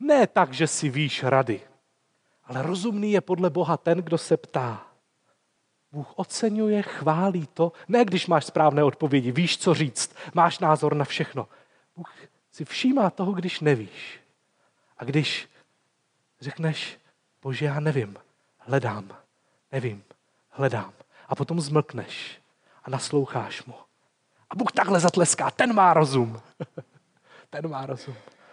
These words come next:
Ne ten, který má samý jedničky, a ten, který se umí zeptat, takhle zatleská. "Hospodinovi oči jsou na každém místě,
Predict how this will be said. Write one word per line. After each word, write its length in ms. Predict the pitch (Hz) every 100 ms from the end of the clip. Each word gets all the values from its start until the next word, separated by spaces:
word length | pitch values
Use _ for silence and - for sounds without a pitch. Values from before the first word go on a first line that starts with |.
| _ _ _ _ _ -
Ne 100 | 175
ten, 180 | - 160
který 240 | - 147
má 140 | 143 123
samý 280 | - 135
jedničky, 460 | 131 131 135 - 127
a 20 |
ten, 140 | 127 131
který 220 | - 147
se 160 | -
umí 220 | 160 147 147
zeptat, 320 | - - 107 -
takhle 240 | - 170
zatleská. 680 | 143 131 123 - - - - _ _ _ _ _ _ _ _ _ _ _ _ _ _ _ _ _ _ _ _ _ _ _ _ _ _ _ _ _ _ _ _ _ _ _ _ _ _ _ _ _ _ _ _
"Hospodinovi 720 | 160 170 - 160 151 151 151
oči 400 | 151 170 - 160
jsou 300 | 139 - 147
na 120 | 139 143
každém 480 | 151 123 143 139
místě, 520 | 139 180 - - 131